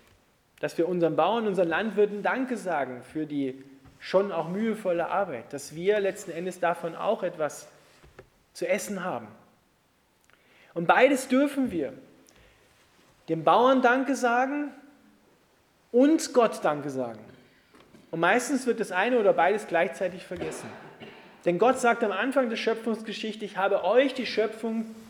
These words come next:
gegeben, damit ihr sie bebaut und bewahrt.“ Ihr dürft dort drin arbeiten, kreativ werden. Und dann aber auch, dass wir Gott Danke sagen.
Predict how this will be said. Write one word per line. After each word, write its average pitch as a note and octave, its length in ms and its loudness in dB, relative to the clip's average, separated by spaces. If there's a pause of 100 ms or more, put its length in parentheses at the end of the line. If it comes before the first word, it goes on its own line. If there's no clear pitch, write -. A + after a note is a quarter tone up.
(240)
gegeben, F3+ 600 -4 (220)
damit F3 200 0
ihr F#3 60 2
sie E3+ 180 -2
bebaut F3+ 560 2
und A3+ 140 -2
bewahrt.“ G3 400 0
Ihr C#3 80 -6
dürft G#3 260 2
dort F#3+ 180 -4
drin F3 140 -4
arbeiten, B3 520 0
kreativ B3+ 640 -2
werden. A#2 280 -10 (3000)
Und E3 160 4
dann G#3 220 4
aber A3 320 6
auch, C4 220 2
dass G3+ 300 -6
wir A3 420 0 (460)
Gott C4 320 -6
Danke D#3 300 -6
sagen. A2+ 400 -16